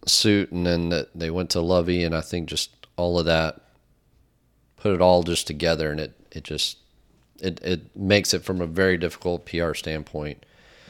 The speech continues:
to, uh, to move on from Lovey. So appreciate the question, Leonidas. Got a couple more here. So Cash, and then we'll go with Bryson after that.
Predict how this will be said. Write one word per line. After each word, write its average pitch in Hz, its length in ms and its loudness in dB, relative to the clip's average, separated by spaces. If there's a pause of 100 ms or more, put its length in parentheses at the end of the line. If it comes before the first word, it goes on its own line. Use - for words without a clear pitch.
(520)
to, 80 320 0
uh, 71 360 2 (880)
to 95 120 2
move 90 220 2
on 80 160 2
from 78 180 -10
Lovey. 73 300 -6
So 76 400 -2 (680)
appreciate 117 380 4
the - 60 -14
question, 107 400 4
Leonidas. 101 680 2 (260)
Got - 120 -6
a 87 40 -2
couple 95 320 -2
more 92 200 2
here. 90 320 2
So 73 540 -4 (140)
Cash, - 680 2 (960)
and 82 100 -6
then 85 100 -2
we'll 85 100 -2
go 85 180 0
with 80 160 -4
Bryson 80 400 -2
after 80 240 -6
that. 78 360 -4